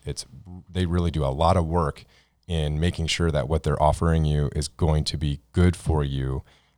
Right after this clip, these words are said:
um, as, as you're going through y-, your workouts. And then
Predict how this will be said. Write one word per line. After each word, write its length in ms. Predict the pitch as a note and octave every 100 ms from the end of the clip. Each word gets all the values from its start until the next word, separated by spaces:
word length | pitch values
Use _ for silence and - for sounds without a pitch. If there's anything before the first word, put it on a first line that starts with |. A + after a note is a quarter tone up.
| -
um, 400 | D2 C#2+ C#2+ - -
as, 220 | F2 D2+
as 180 | - D2+
you're 80 | C#2+
going 280 | D#2 C#2+ C#2+
through 380 | - D#2+ C#2+ -
y-, 120 | D#2 -
your 160 | D#2 C#2+
workouts. 600 | E2 F#2 D#2 D2 - - - _ _
And 140 | F#2+ F#2
then 300 | F#2 F2